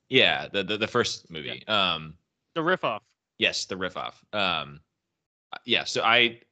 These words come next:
Speaker 1: I love, I love this song. I agree. I don't think there's a, sometimes with these songs, there's, like, one verse that get, gets a little waylaid, and it's like, all right, that one you can kinda skip, but, like, each verse is just fucking perfect in this song. Um, yeah,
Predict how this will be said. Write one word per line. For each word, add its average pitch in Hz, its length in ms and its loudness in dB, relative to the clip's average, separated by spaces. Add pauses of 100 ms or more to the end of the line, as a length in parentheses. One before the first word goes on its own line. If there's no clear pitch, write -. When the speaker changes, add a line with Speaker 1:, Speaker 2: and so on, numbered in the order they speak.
(100)
Speaker 1:
I 107 160 2
love, 104 640 -2
I 95 100 -6
love 90 240 -4
this 92 140 -8
song. 95 220 -4
I 87 80 -2
agree. 85 340 -4
I 82 120 -2
don't 82 100 -10
think 82 240 -16
there's 82 300 -10
a, 76 240 -8 (1040)
sometimes 120 420 2
with 113 120 -2
these 101 160 -4
songs, 101 320 -2
there's, 92 180 -4
like, 95 180 -2
one 104 300 -2
verse 92 300 -2
that 82 200 -2
get, 90 220 -4
gets 95 180 -6
a 101 60 -4
little 90 220 -2
waylaid, 104 500 2
and 98 120 -6
it's 82 120 -10
like, 85 200 -4
all 98 100 4
right, 78 180 -2
that 92 160 -2
one 90 100 -6
you 85 100 -10
can 85 120 -16
kinda 78 220 -10
skip, - 280 -6
but, 78 80 -8
like, 85 200 -4
each 92 180 -6
verse 82 260 -8
is 82 60 -10
just - 220 -12
fucking 78 440 -12 (800)
perfect 92 480 -6
in 104 140 -8
this 104 140 -4
song. 113 420 -2
Um, 78 520 -2 (460)
yeah, 87 200 0